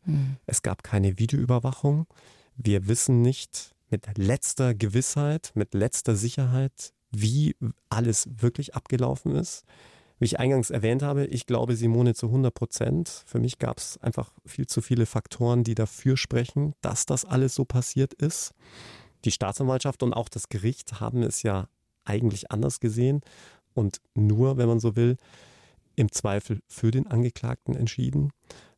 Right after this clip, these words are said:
Speaker 2: Und genau das sind die Fälle, die einem mit einem solch unbefriedigenden Ergebnis zurücklassen.
Speaker 1: Mhm.
Speaker 2: Denn wenn Simone, was ich annehme,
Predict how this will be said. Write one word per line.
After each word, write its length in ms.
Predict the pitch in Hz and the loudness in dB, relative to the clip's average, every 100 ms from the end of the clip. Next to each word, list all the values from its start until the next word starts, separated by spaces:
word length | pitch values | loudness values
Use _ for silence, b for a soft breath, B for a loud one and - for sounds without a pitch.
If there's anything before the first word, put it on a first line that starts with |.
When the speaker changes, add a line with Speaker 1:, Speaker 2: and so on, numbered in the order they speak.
| B _ | B _
Speaker 2:
Und 180 | 117 - | -4 0
genau 220 | 110 110 | 0 0
das 280 | 107 110 - | -2 -4 -2
sind 200 | 127 120 | -2 -2
die 140 | 123 | -4
Fälle, 440 | 139 117 120 131 139 b b b _ - | -4 -2 2 0 0 b b b _ -4
die 120 | - | -2
einem 340 | 104 117 131 | 2 4 4
mit 180 | 120 - | 2 2
einem 220 | 117 117 | 2 2
solch 340 | 110 117 - - | 2 -2 -4 2
unbefriedigenden 720 | 147 139 - 127 135 127 147 | 4 4 2 0 2 2 0
Ergebnis 400 | 110 117 131 120 | 0 0 0 0
zurücklassen. 600 | - 147 - - 147 123 | 0 -2 -2 0 2 2
Speaker 1:
Mhm. 160 | 123 - _ _ _ - | -2 -10 _ _ _ 0
Speaker 2:
Denn 200 | 104 - | 0 2
wenn 260 | 107 104 101 | 2 2 2
Simone, 420 | 175 104 107 147 135 | -2 2 4 2 0
was 160 | - - | -6 -10
ich 180 | - | -6
annehme, 480 | 104 110 131 127 127 | 0 2 4 2 0